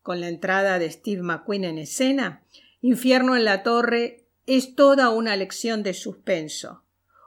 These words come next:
por cuanto el espectador posee datos que no los tienen los personajes. Les propongo ahora oír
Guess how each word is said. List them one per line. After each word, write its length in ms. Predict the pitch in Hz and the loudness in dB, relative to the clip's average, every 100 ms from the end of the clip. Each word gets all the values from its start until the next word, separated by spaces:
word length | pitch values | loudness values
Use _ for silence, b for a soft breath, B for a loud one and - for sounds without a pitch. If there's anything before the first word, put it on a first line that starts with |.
| _ | _
por 180 | 220 214 | -4 0
cuanto 320 | 233 220 214 | 0 0 -2
el 100 | 202 | -2
espectador 1000 | 185 - 269 - 208 196 190 202 - _ | -6 -6 -6 -2 0 2 2 0 -10 _
posee 560 | - 208 208 - 285 233 | -4 -4 -2 0 2 2
datos 640 | 208 254 262 196 175 - _ _ - | 0 -2 0 -2 -2 -10 _ _ -6
que 160 | 208 | -2
no 320 | 196 202 269 320 | 0 0 2 2
los 300 | 254 185 - | -2 -4 -4
tienen 500 | 240 254 247 240 254 | 0 0 0 -4 -8
los 300 | 196 190 - | -8 -8 -8
personajes. 1000 | - 196 185 175 151 139 - - - - _ _ _ _ - | -6 -6 -6 -12 -12 -14 -16 -20 -20 -20 _ _ _ _ -6
Les 120 | 311 | -4
propongo 520 | 330 320 359 370 349 | -2 -2 -2 -2 0
ahora 480 | 220 226 247 254 202 | 2 2 4 4 4
oír 520 | 185 190 202 220 | 2 0 -2 -4